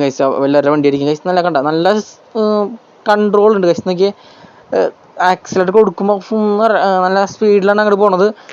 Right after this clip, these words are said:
പക്ഷെ എനിക്ക് ഈ വണ്ടി ഇഷ്ടമായി ഗൈസ്. ഏ, എന്താണെന്ന് അറിഞ്ഞൂടാ, ഈ വണ്ടി കണ്ടപ്പോ എനിക്ക് തന്നെ ഭയങ്കര ഇഷ്ടമായി ഗൈസ്. ബ്രേക്കിംഗ് ഒക്കെ പക്കയാണ്, ചവിട്ടിയ തിരിച്ച് ഇങ്ങോട്ട് നീന്നിട്ട് നിൽക്കുള്ളൂ, അല്ലാണ്ട് വേറെ കുഴപ്പമൊന്നുമില്ല ഗൈസ്. ഏ,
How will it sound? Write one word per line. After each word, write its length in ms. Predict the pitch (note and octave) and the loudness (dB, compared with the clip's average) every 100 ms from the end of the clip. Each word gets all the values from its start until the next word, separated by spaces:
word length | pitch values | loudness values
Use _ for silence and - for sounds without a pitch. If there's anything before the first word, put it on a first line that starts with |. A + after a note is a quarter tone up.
| - - | -4 -4
പക്ഷെ 160 | - G#3 | -2 0
എനിക്ക് 180 | G3 G#3 G#3+ | 0 2 4
ഈ 20 | G#3+ | 4
വണ്ടി 160 | G3+ G#3 | 4 0
ഇഷ്ടമായി 280 | - G3 F3+ | 2 2 4
ഗൈസ്. 180 | E3 - C#3 | 2 0 -6
ഏ, 20 | D3+ D3+ D#3 | -2 -2 -2
എന്താണെന്ന് 320 | F3 G#3+ G#3 | -2 0 0
അറിഞ്ഞൂടാ, 240 | F3+ E3 D#3 | 0 0 0
ഈ 20 | F3+ | 0
വണ്ടി 140 | F#3 F3+ | -2 0
കണ്ടപ്പോ 340 | G3 F#3 F#3 G#3 G#3+ | 0 0 0 0 0
എനിക്ക് 180 | G3+ G#3+ | -2 -2
തന്നെ 160 | G#3+ - - - - G3+ | -2 -4 -10 -18 -10 -2
ഭയങ്കര 300 | G3 G3 G3+ G3 G3 | -2 0 2 2 0
ഇഷ്ടമായി 280 | - G3 F3 | -2 -2 0
ഗൈസ്. 160 | F#3+ - G3 | -2 -2 0
ബ്രേക്കിംഗ് 360 | F#3+ E3+ G3 G#3+ | 2 2 0 0
ഒക്കെ 120 | A3 G3+ | 0 -2
പക്കയാണ്, 360 | - A3 G3 G#3 - - - - - | 0 0 0 -4 -12 -20 -20 -10 0
ചവിട്ടിയ 440 | F#3 F3 - G#3 A#3 - - - - | 2 2 0 2 2 0 -8 -20 -6
തിരിച്ച് 180 | B3 C4+ | -4 0
ഇങ്ങോട്ട് 200 | C#4 C4+ | 0 2
നീന്നിട്ട് 320 | C4+ C4 B3 A#3+ | 2 4 2 2
നിൽക്കുള്ളൂ, 240 | B3 A3 G3+ | 2 2 2
അല്ലാണ്ട് 200 | G3 A3 | 2 2
വേറെ 100 | G3+ | 2
കുഴപ്പമൊന്നുമില്ല 400 | G#3+ F#3 F#3 F3+ F#3+ | 0 0 -2 0 -2
ഗൈസ്. 160 | F#3+ - | -2 -10
ഏ, 40 | - | -4